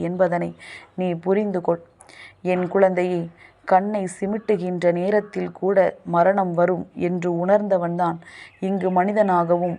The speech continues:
மகானாகவும் இருக்க முடியும். எப்பொழுது என்ன நடக்கும், எந்த நேரத்தில் எந்த விஷயங்கள் நம்மை சுற்றி வரும் என்று உணரத் தெரிந்தவன் மட்டும்தான்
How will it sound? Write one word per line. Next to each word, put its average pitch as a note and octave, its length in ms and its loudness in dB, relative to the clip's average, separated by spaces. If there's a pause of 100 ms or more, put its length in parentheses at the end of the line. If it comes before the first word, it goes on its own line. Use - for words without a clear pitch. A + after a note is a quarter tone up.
மகானாகவும் F3 1040 2
இருக்க G3+ 360 -2
முடியும். E3+ 420 -4 (520)
எப்பொழுது F#3 580 0 (100)
என்ன F#3 220 -4
நடக்கும், F3 560 -2 (300)
எந்த F3+ 320 0
நேரத்தில் F#3 640 0
எந்த G3+ 300 0
விஷயங்கள் F3+ 640 0
நம்மை E3+ 380 -2
சுற்றி F#3 420 -4
வரும் F3 340 2
என்று E3+ 340 -2 (640)
உணரத் G3+ 440 2
தெரிந்தவன் F#3+ 600 0
மட்டும்தான் F3 680 0